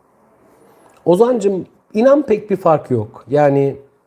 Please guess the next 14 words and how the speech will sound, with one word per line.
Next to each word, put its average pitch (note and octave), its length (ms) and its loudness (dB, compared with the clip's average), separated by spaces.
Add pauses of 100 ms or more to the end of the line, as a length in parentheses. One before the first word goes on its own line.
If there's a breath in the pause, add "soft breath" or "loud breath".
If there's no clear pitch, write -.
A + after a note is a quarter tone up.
(260)
e, C#3+ 100 -4
yedi C3+ 560 -2
ile G3 260 0
on G3 260 2
arasında B2+ 720 -2
değişiyor. C#3+ 460 -8
T - 160 -8
Y D#3 120 -2
T'de E2 460 -6
de, C#3 240 -4
M D3+ 240 0
S - 180 -8
Ü'de D#2 400 -8
de. C#3+ 180 -6